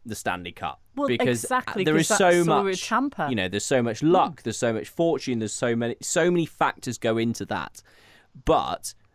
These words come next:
Speaker 1: looking at the, the team that the Leafs have on paper this season, with no contract shenanigans have to go on during the season like last year, you can't say that they are not within a chance. So you can't, as a Leafs fan, you've got to sit here and think,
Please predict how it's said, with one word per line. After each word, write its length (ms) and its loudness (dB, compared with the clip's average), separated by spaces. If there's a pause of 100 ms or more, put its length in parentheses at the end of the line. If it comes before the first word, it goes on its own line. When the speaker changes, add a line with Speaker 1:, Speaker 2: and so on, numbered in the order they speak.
(160)
Speaker 1:
looking 460 0
at 180 -2
the, 400 4
the 100 -2
team 380 0
that 140 -2
the 80 0
Leafs 380 0
have 340 -6 (260)
on 220 2
paper 540 -6 (100)
this 280 0
season, 560 -6 (280)
with 180 -2
no 480 4
contract 640 -2
shenanigans 720 -4
have 280 -8
to 80 -8
go 240 0
on 260 -6 (180)
during 440 2
the 80 -2
season 380 -6
like 360 -4
last 340 -6
year, 280 -14 (840)
you 360 -8
can't 520 0
say 600 -2
that 180 -6
they 240 0
are 140 2
not 320 -2
within 320 -2
a 60 -6
chance. 480 -4
So 140 -4
you 220 -4
can't, 400 0
as 120 -4
a 40 -2
Leafs 320 0
fan, 220 -4
you've 180 -8
got 240 0
to 80 -10
sit 200 -4
here 200 -2
and 140 -8
think, 320 -6